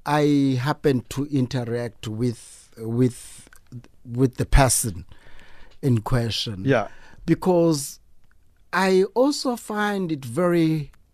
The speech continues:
Speaker 1: interesting how the media, which is at the end of the day is in, sometimes is in the hands of the lighter skin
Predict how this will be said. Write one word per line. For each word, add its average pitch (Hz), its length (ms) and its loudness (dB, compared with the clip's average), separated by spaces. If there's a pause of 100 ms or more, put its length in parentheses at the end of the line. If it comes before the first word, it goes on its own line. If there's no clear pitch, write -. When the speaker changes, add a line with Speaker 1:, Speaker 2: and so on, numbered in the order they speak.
Speaker 1:
interesting 147 720 0
how 165 220 0
the 143 140 0
media, 120 560 4 (880)
which 139 440 2
is 127 300 0
at 135 140 -6
the 127 80 2
end 131 120 2
of 117 100 -4
the 123 80 -4
day 123 320 -2
is 117 180 -6
in, 127 220 -2 (100)
sometimes 131 1120 -2
is 113 140 -8
in 127 120 -2
the 113 140 -2
hands 113 600 -4 (100)
of - 540 -6 (180)
the 135 100 0
lighter 123 340 2
skin 104 520 -2